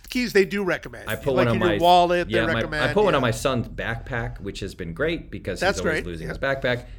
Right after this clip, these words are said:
Speaker 2: So I was like, I just had, I had one extra one from the four pack I bought and was like, "Oh,
Speaker 1: Sure.
Speaker 2: wait, the use for this is my dog who's always trying to run away from us."
Speaker 1: <laughs>
Speaker 2: And then, you know, the disaster has unfolded slowly and, and steadily.
Speaker 1: That has not worked. That has not worked.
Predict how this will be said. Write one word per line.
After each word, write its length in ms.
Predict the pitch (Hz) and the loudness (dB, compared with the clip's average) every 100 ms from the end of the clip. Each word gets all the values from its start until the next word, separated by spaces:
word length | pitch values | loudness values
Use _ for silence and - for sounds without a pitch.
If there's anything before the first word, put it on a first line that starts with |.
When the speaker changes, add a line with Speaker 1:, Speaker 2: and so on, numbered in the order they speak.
| - | -12
Speaker 2:
So 140 | - 139 | -2 2
I 20 | |
was 100 | 131 | 2
like, 140 | 135 | 0
I 140 | 127 131 | 0 0
just 180 | 143 | -2
had, 200 | - 135 | -2 -2
I 100 | 117 | 0
had 240 | 117 127 113 | 0 0 0
one 260 | 101 113 | -2 -4
extra 320 | 120 120 - 87 | -6 -10 -8 -6
one 240 | 78 76 | -6 -8
from 180 | 92 90 | -10 -10
the 80 | 85 | -10
four 260 | - 92 92 | -8 -6 -6
pack 300 | 80 80 80 | -8 -10 -10
I 80 | |
bought 320 | 73 73 87 - | -10 -10 -10 -8
and 80 | |
was 100 | 95 101 | -10 -8
like, 80 | - | -2
"Oh, 100 | 196 | 0
Speaker 1:
Sure. 180 | 175 185 | 2 0
Speaker 2:
wait, 160 | - | 0
the 120 | 104 101 95 | -2 -2 -4
use 260 | 101 151 - | -8 -8 -8
for 160 | 95 | -8
this 200 | 80 87 | -8 -10
is 100 | 90 82 | -10 -10
my 140 | 85 | -8
dog 440 | 82 135 107 90 | -4 -2 -2 -4
who's 180 | 80 87 | -8 -10
always 200 | 85 82 | -8 -10
trying 220 | - 85 | -10 -10
to 60 | 78 | -10
run 180 | 78 78 | -10 -10
away 160 | 80 | -10
from 160 | 82 - | -8 -10
us." 220 | 71 277 - 320 339 | -8 -8 -8 -6 -6
Speaker 1:
<laughs> 320 | - 349 - - | -6 -8 -10 -8
Speaker 2:
And 160 | 98 | -6
then, 300 | 92 90 87 82 - - 98 | -4 -4 -6 -8 -10 -12 -10
you 80 | |
know, 220 | 87 71 69 - | -10 -10 -12 -12
the 100 | 92 | -12
disaster 580 | 82 85 73 73 - 78 | -10 -10 -10 -10 -10 -10
has 160 | 76 | -10
unfolded 500 | 78 76 - 87 80 | -10 -10 -6 -6 -8
slowly 440 | - 95 80 76 76 | -10 -8 -8 -8 -12
and, 140 | 69 | -12
and 120 | - 82 | -12 -12
steadily. 440 | - 67 53 53 - - - - 165 151 131 | -12 -12 -12 -14 -16 -20 -20 -12 -10 -10 -6
Speaker 1:
That 140 | - 208 | 2 4
has 120 | 196 | 8
not 220 | 185 185 | 8 8
worked. 400 | 147 117 - 156 | 4 -8 -12 -6
That 140 | 160 156 | -4 -4
has 100 | 139 | -6
not 240 | 135 120 | -12 -12
worked. 240 | 107 98 | -14 -14